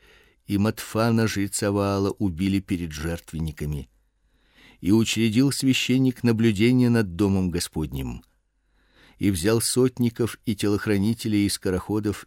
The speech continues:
и весь народ земли, и проводили царя из дома Господнего,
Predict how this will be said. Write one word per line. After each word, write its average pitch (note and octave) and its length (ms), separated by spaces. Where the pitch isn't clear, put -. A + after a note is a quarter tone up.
и G2 80
весь G#2 300
народ G#2+ 300
земли, G2+ 560
и A2 40
проводили G#2 540
царя A2+ 340
из G2+ 200
дома G#2+ 240
Господнего, G2 680